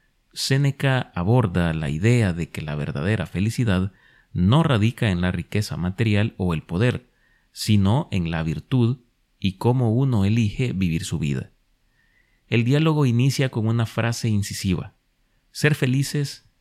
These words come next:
todos lo quieren, pero andan a ciegas tratando de averiguar qué es lo que hace feliz una vida". En esencia,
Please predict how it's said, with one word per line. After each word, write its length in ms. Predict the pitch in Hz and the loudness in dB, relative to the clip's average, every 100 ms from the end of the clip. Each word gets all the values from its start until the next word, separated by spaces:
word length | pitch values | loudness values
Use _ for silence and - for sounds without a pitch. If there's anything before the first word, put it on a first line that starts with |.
| _ _ | _ _
todos 360 | - 107 107 101 | 0 2 2 0
lo 80 | 78 | -8
quieren, 420 | - 82 - - _ _ _ _ - | -4 -4 -4 -10 _ _ _ _ -2
pero 320 | 98 85 71 | 0 2 0
andan 300 | 85 104 113 | 0 0 -2
a 40 | |
ciegas 460 | 117 113 107 110 - | -2 0 0 -2 -4
tratando 680 | 104 92 - 117 123 123 101 | -6 -8 -4 -2 -2 0 0
de 140 | 85 | 0
averiguar 600 | 82 98 101 107 107 123 _ _ | 0 -2 0 0 0 -2 _ _
qué 260 | - 120 113 | 0 2 2
es 160 | 120 127 | 0 0
lo 180 | 113 | -2
que 160 | - 92 | -2 -4
hace 220 | 90 113 | -2 -2
feliz 400 | 107 92 113 139 - | -2 0 0 -2 0
una 220 | 98 87 | 2 2
vida". 340 | 82 73 - _ _ _ _ _ - | 0 -2 -6 _ _ _ _ _ -2
En 140 | 123 | 0
esencia, 640 | 143 139 117 - 127 - | 2 2 0 2 0 -2